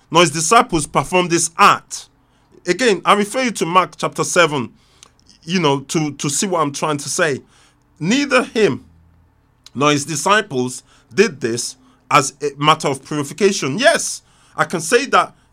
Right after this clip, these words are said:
they most certainly washed themselves as a matter of sanitary. And, you know, a lot of people might take me up on Jesus Christ washing the feet of his disciples,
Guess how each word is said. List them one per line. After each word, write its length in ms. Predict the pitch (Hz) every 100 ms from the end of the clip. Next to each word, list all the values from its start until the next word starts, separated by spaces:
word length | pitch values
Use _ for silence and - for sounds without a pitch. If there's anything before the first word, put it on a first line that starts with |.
| -
they 120 | 160
most 260 | 202 262 -
certainly 360 | 202 - 208
washed 340 | 196 170 165 -
themselves 840 | 143 139 208 139 113 120 - - _ _ _ _ 135
as 380 | 147 151 - - _ _ _ -
a 80 | 147
matter 340 | 151 156 180
of 300 | 143 143 135 - _
sanitary. 760 | - - 190 175 165 139 104 _ _ _ - - _ _
And, 300 | 151 165 165 - _ -
you 100 | 196
know, 140 | 175
a 60 | 180
lot 160 | 254 240
of 80 |
people 200 | 226 226
might 300 | 202 170 - -
take 260 | 202 190
me 120 | 175 156
up 320 | 190 120 - - - _ _ 143
on 320 | 147 143 - -
Jesus 360 | 160 170 185
Christ 340 | - 160 160 - -
washing 360 | 135 156 160 156
the 80 | 139
feet 400 | - 170 131 -
of 160 | 135 127
his 80 | 127
disciples, 760 | 156 - 175 170 139 113 -